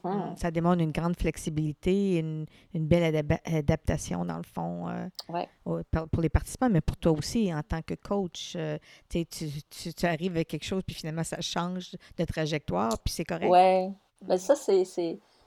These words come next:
Speaker 2: c'est une habileté qui est particulière, mais je trouve d'autres enseignants, là, qui, qui sont prêts à travailler un peu comme moi. Euh, moi, je laisse le fil,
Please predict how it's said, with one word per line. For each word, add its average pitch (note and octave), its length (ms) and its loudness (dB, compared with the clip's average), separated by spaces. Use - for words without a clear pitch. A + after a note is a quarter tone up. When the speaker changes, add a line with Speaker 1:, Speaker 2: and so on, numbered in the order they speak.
Speaker 2:
c'est - 240 -2
une G3+ 80 6
habileté G3 600 6
qui - 160 2
est E3+ 120 0
particulière, F#3+ 720 2
mais A#3+ 80 6
je - 140 -4
trouve D#4 300 2
d'autres G3 340 4
enseignants, F3 640 -2
là, G#3 160 -2
qui, D#3 440 -8
qui - 80 -20
sont D3+ 220 -6
prêts - 200 -2
à E3+ 60 -2
travailler E3 440 -2
un F3 100 -4
peu - 160 -2
comme D#3+ 300 -4
moi. F3+ 200 -4
Euh, D#3 220 -2
moi, G3 140 4
je - 100 -4
laisse G3 320 2
le D#3+ 140 8
fil, A3 580 2